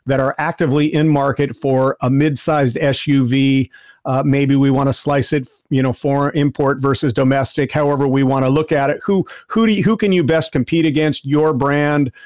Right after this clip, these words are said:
Um, who are the brands that you're most likely to conquest again? And what is that opportunity? How many,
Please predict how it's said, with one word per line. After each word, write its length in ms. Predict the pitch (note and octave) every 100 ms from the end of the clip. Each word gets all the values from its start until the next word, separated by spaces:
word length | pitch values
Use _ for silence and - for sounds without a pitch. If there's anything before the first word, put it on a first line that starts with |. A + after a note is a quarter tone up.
| - -
Um, 240 | C3+ C3+
who 260 | C#3+ - D#3+
are 60 | D#3
the 100 | B2+
brands 380 | C#3+ D3 C#3+
that 100 | D3
you're 140 | D3 C3+
most 260 | C3+ C3
likely 320 | D3+ C3+ D3 C3
to 80 |
conquest 560 | A#2+ D3+ D#3 D3+ C3+ -
again? 300 | B2+ C3 C#3
And 280 | C#3 C#3 B2
what 220 | C#3+ F3
is 360 | G3 D#3 C#3 B2
that 380 | C#3 C#3 - - _ -
opportunity? 800 | C3+ C#3 A#2 - C#3 A#2+ G2 F#2+
How 220 | D3 D#3
many, 320 | F3 E3+